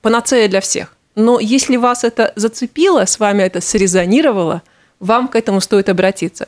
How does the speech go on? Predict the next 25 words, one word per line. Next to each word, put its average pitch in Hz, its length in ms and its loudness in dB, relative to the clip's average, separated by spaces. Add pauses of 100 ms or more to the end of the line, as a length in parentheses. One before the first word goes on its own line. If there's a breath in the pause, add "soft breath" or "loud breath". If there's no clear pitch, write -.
(120)
Очень 330 260 2
коротко. - 440 -4 (380 soft breath)
Я 359 160 0
ходила 277 360 0
на 208 120 0
танцы. - 420 -6 (540)
Я 240 160 2
ходила 233 340 2
на 214 120 2
такие, 190 420 0 (320 loud breath)
а, 196 420 0 (140)
народные 196 680 0 (280)
простые 220 420 -2
танцы, 466 520 0 (520 soft breath)
и, 254 280 2 (140)
а, 226 260 2
лучшим 294 440 0
моментом 254 560 0
в 196 40 0
этих 202 200 0
занятиях 220 560 0
танцами 302 640 2 (240)
Э, 214 520 4
был 240 200 0
момент, 339 480 2